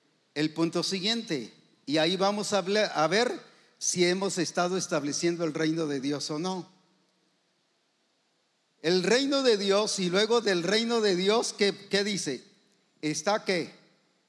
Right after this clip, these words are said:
¿Cuál fue uno de los mandatos que el Señor dijo? Adorar. ¿Cómo nos combatieron sobre esto cuando empezamos a sacar de los mandatos?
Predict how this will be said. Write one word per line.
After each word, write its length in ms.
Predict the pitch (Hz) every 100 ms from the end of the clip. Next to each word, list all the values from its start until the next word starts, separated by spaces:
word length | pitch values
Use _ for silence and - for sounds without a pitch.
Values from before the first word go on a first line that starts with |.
| _ _ _ _ _ _ _ _ _
¿Cuál 160 | 165 180
fue 120 | 196
uno 180 | 208 202
de 40 |
los 160 | 185 151
mandatos 540 | 165 160 175 185 180
que 80 | 170
el 80 | 151
Señor 340 | 160 156 160
dijo? 360 | 151 127 104 92 _ _ _ _ _ _ _ _ _ _ _ _ _ _ _ _ _ -
Adorar. 760 | 156 151 180 214 190 - - - _ _ _ _ - _ _ - _ _ _ _ _ -
¿Cómo 360 | 285 294 226
nos 240 | 190 175 -
combatieron 680 | 175 156 147 190 196 202
sobre 400 | 165 160 139 156
esto 280 | 180 156 151
cuando 480 | - 151 139 139 135
empezamos 580 | 139 151 139 185 185 160
a 60 |
sacar 320 | 143 151 170 170
de 100 | 156
los 160 | 127
mandatos? 800 | 131 123 156 165 120 104 - -